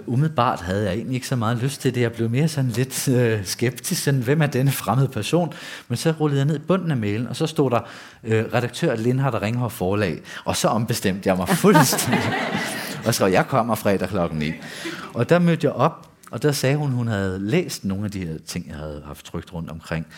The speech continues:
Og, øh, at hun jo var redaktør på det her forlag, og en del af det job, det var at holde lidt øje med nye stemmer rundt omkring, og om der var nogen, der havde potentiale. Og hun ville altså bare sige, hvis jeg havde en roman liggende, så måtte jeg endelig sige til, for så ville de hellere end gerne læse med.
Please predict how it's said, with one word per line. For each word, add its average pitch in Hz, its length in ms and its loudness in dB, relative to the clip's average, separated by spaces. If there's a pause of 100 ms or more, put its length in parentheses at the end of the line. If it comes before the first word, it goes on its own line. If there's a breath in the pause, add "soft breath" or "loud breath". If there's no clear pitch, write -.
(320 loud breath)
Og, 80 540 -2
øh, 73 260 -6
at 85 200 -8
hun 113 340 -4
jo 78 160 -8
var 64 200 -8
redaktør 67 440 -4
på 65 100 -8
det 76 120 -8
her 73 100 -4
forlag, 110 560 -2
og 80 60 0
en 85 100 -2
del 107 220 -2
af 87 80 -4
det 104 180 -4
job, 101 240 0
det 110 100 -4
var 101 120 2
at 104 60 -2
holde 98 200 -2
lidt 113 160 0
øje 110 200 2
med 135 120 0
nye 123 220 -2
stemmer 127 360 -2
rundt 123 260 -4
omkring, 117 360 -4
og 104 60 -2
om 101 100 -2
der 101 80 -2
var 98 140 -2
nogen, 117 180 -4
der 120 60 -6
havde 110 140 -2
potentiale. 104 640 -4 (260 loud breath)
Og 101 100 -2
hun 120 100 0
ville 120 120 2
altså 104 180 -4
bare 101 280 2
sige, 101 220 -4
hvis 113 280 -2
jeg 127 120 2
havde 117 120 2
en 107 80 -2
roman 104 360 -2
liggende, 107 420 -2 (220 loud breath)
så - 140 -4
måtte 101 240 -2
jeg 95 80 -2 (140)
endelig 98 340 -2
sige 69 200 -4
til, 78 300 -2 (240 loud breath)
for 92 120 -2
så 110 140 -2
ville 104 180 -4
de 113 260 -2
hellere 120 340 2
end 117 100 -2
gerne 80 260 0
læse 80 260 -2
med. 76 200 -2